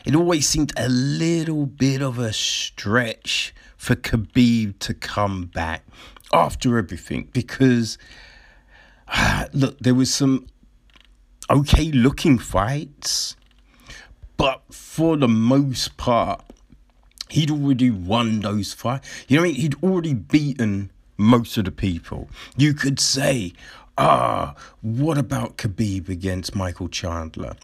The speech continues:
What about Khabib against, you know, Charles Oliveira?" But they're not,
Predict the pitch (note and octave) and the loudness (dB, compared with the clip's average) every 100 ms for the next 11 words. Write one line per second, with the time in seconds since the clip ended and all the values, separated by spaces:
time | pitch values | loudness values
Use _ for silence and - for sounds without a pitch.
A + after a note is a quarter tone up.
0 | - C#3+ D#3 C3+ A2+ A2 A2 - G#2 A#2 | -8 -4 -2 -2 -4 -8 -10 -10 -6 -2
1 | G#2+ F2+ F#2+ - G2 F#2 - - - - | -2 -2 -8 -4 -4 -4 -8 -10 -10 -14
2 | - - - - F#2 D#2+ E2+ - A2 G#2 | -18 -20 -16 -8 -6 -6 -6 -4 0 -2
3 | F#2+ G2+ F#2+ E2 G2 B2 B2+ G2 A1+ - | -2 -4 -4 -4 0 0 0 -2 -6 -10
4 | - - - - - - _ _ - - | -16 -20 -20 -20 -20 -20 _ _ -20 -20
5 | _ _ - B2 C3+ - F3 G3 E3 D3+ | _ _ -8 -6 -4 0 2 2 2 2
6 | D#3+ C#3 - | 2 0 -2